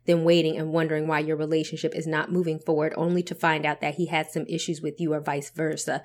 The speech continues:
that neither of you have ever said. Where do you think we need to be in order for us to take our relationship to the next level?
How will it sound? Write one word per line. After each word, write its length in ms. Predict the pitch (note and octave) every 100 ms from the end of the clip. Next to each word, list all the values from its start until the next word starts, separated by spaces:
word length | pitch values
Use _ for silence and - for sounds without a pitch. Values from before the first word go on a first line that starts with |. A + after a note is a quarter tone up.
| - -
that 180 | E3 D#3
neither 280 | F3 E3 D3+
of 100 | D3
you 120 | D#3+
have 180 | D3 C3+
ever 260 | E3 C#3+ C#3+
said. 420 | - C#3 - - _ _ - - _ -
Where 180 | A3 D4
do 60 |
you 180 | C#4+ C#4
think 340 | C4 A#3 A3 - -
we 640 | C#3 F3 G#3 F#3 D#3+ D3+ - -
need 480 | E3 F#3 E3+ D#3 - -
to 100 | -
be 380 | D3+ F3 D#3+ D#3
in 120 | F3+ -
order 240 | F3 F3+
for 240 | - F3
us 180 | D#3+ D3
to 120 | - D3
take 360 | - F3+ D3+
our 120 | D#3
relationship 640 | D3+ D#3 D3+ - D#3 D#3 -
to 140 | -
the 80 | D#3
next 320 | D3+ C#3 -
level? 380 | D3 C3+ F2 -